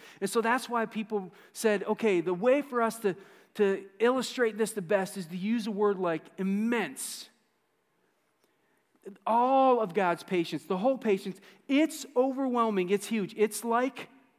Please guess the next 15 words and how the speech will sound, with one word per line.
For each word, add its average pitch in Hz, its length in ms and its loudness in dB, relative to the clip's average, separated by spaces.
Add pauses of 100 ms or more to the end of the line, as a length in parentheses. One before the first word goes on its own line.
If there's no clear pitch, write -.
(180)
Grand 165 340 -4
Canyon. 131 520 -8 (920)
If - 60 -18
you've 170 80 -6
ever 180 160 0
gone 175 240 -2
to 160 80 -4
the 160 80 -6
Grand 151 340 -4
Canyon, 135 480 -8
looked 147 180 -8
over 143 160 -10
the 135 80 -10
Grand 131 320 -8
Canyon, 123 440 -10